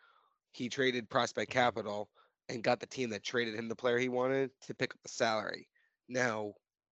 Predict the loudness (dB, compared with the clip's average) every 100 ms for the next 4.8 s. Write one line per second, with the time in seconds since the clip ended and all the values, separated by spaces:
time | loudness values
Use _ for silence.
0 | _ _ -2 2 2 2 0 -2 -4 0
1 | 6 8 8 4 0 2 2 0 0 -2
2 | -2 _ -20 _ _ -6 -2 0 0 0
3 | 0 -4 _ _ _ -2 0 0 -4 -10
4 | -8 -6 -4 2 4 6 4 2